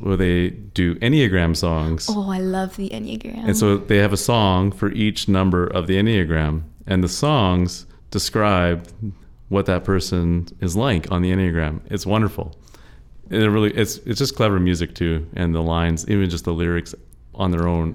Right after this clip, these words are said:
Speaker 1: are
Speaker 2: Oh, it's
Speaker 1: interesting.
Speaker 2: so deep. I, w-, I listen to every single podcast. I'm currently in the process of listening to all the podcasts by Sleeping at Last, and it explains the backstory of why, like, certain s-, like, m-,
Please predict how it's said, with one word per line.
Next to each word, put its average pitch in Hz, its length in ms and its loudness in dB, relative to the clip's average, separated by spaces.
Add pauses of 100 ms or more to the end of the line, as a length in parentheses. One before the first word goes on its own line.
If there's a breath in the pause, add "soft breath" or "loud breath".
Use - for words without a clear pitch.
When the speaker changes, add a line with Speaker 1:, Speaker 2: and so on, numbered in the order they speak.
Speaker 1:
are - 180 0
Speaker 2:
Oh, - 20 2
it's 226 140 0
Speaker 1:
interesting. 220 260 0
Speaker 2:
so 220 80 2
deep. - 200 0
I, 233 100 -2
w-, 233 260 -2
I 247 100 0
listen 269 340 -2
to 320 220 -4
every 220 220 -2
single 233 280 -2
podcast. 226 540 -6
I'm 226 140 0
currently 254 400 -4
in 226 80 -2
the 226 80 -2
process 202 500 -6
of 208 120 -8
listening 214 260 -2
to 220 160 -4
all 196 160 -2
the 214 80 -8
podcasts 226 760 -8
by 190 260 -4
Sleeping 254 380 -4
at 262 100 -4
Last, 277 440 -4 (320 loud breath)
and 226 100 0
it 220 100 0
explains 214 800 -4
the 208 120 -10
backstory 247 1040 -6
of 202 160 -6
why, 180 540 -2
like, 202 260 -8 (320 loud breath)
certain 196 480 -2
s-, - 360 -6
like, - 240 -10 (440)
m-, 202 300 0